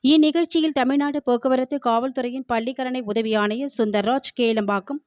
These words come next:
போக்குவரத்து துறை காவல் ஆய்வாளர் தினேஷ்குமார், படூர் ஊராட்சி மன்ற தலைவர் தாரா சுதாகர், மாற்றத்தை நோக்கி அறக்கட்டளை நிறுவனர் சுதாகர், போர்டு நிறுவன மேலாளர்,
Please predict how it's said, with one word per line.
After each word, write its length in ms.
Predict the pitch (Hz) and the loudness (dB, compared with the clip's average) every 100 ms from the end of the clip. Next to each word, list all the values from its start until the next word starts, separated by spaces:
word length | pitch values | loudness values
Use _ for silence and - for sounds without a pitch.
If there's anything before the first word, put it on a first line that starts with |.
| _ _ _ _ - | _ _ _ _ 2
போக்குவரத்து 560 | 277 285 320 302 294 | 2 4 0 -2 -4
துறை 220 | 269 254 262 | -2 -2 0
காவல் 340 | 240 226 247 | 0 0 0
ஆய்வாளர் 460 | 220 214 220 262 233 | 0 0 -2 -4 -6
தினேஷ்குமார், 580 | 208 208 - 226 277 269 | -4 -4 -4 -4 -4 -4
படூர் 320 | 233 233 285 | -2 -2 -4
ஊராட்சி 380 | 240 226 254 277 | -4 -4 -4 -4
மன்ற 180 | 254 254 | -6 -6
தலைவர் 460 | 233 202 208 254 | -4 -4 -4 -6
தாரா 320 | - 214 233 262 | -2 -2 -2 -4
சுதாகர், 460 | 220 196 190 254 269 _ _ _ _ _ _ _ _ _ - | -4 -2 0 0 -4 _ _ _ _ _ _ _ _ _ -2
மாற்றத்தை 500 | 240 269 294 339 320 | 2 2 0 -2 -2
நோக்கி 300 | 247 247 269 | -2 -2 -2
அறக்கட்டளை 480 | 240 247 277 285 277 | 0 0 -4 -6 -4
நிறுவனர் 460 | 226 226 240 277 - | -2 -2 -2 -4 -2
சுதாகர், 480 | 214 220 208 277 - | 0 0 0 -4 -6
போர்டு 280 | 220 254 277 | 0 0 0
நிறுவன 340 | 226 240 269 | -4 -6 -6
மேலாளர், 500 | 254 214 214 214 269 | -6 -6 -4 -4 -8